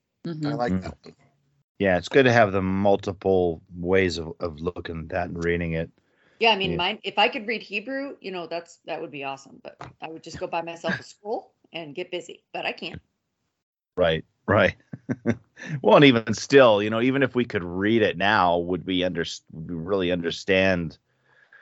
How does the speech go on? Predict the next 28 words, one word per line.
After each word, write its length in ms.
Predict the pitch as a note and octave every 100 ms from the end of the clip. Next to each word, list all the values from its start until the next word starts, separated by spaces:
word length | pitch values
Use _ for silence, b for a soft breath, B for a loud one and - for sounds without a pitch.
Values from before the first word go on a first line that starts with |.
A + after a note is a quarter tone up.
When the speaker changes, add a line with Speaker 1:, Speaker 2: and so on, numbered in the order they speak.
| b b _ _ _
Speaker 3:
you 140 | A#2
know, 140 | G#2+ F#2
the 100 | G2
phraseology? 840 | - A2 F#2+ F#2+ F#2 G#2+ D#2+ F#2
I 60 | G2
mean, 180 | A#2
we 100 | B2+
have 140 | E3+ F#2+
phrases 460 | A2 F#2+ F#2+ F2+
in 100 | F2+
English 400 | G2+ B2+ F#2+ E2+
that 140 | - F2
if 120 | -
you 120 | B2
say 320 | A#2 B2+ A#2+
them 400 | A#2 A#2+ A#2+ A#2+ A#2 b b
and 280 | - G#2 G2
somebody 240 | G2+ A#2+ A2+
tries 220 | A#2 G#2+
to 80 | G#2
interpret 420 | F2 A#2+ A#2 A2+
that 260 | A#2 A#2
word 300 | A2 A#2 A#2
for 140 | A2+ G#2+
word, 340 | G#2 A#2 B2+
it 120 | G#2
would 200 | G#2 F#2+
make 260 | F2 F2+ -